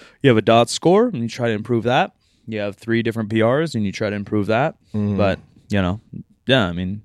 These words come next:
Speaker 1: you, you show up, and John Hack shows up, you got no chance to win, and, and you can't control who signs up.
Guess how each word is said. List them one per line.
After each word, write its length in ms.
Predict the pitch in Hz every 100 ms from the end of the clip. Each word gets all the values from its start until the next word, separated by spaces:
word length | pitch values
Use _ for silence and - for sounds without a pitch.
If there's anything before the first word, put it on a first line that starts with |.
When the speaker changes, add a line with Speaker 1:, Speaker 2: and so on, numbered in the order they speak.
| _ _ - _ _ _ _ - _ _ _ - 67
Speaker 1:
you, 200 | 101 104
you 240 | 87 101
show 260 | 104 107 104
up, 180 | 117 -
and 140 | 98
John 180 | 107 110
Hack 200 | 110 143
shows 240 | - 107
up, 160 | 117 127
you 80 | 117
got 100 | 127
no 100 | 127
chance 240 | 139 127
to 60 | 127
win, 220 | 151 110
and, 220 | 104 101
and 160 | 92 98
you 140 | 107
can't 240 | 104 117 107
control 320 | 101 - 107
who 120 | 98
signs 280 | 95 92 90
up. 160 | 85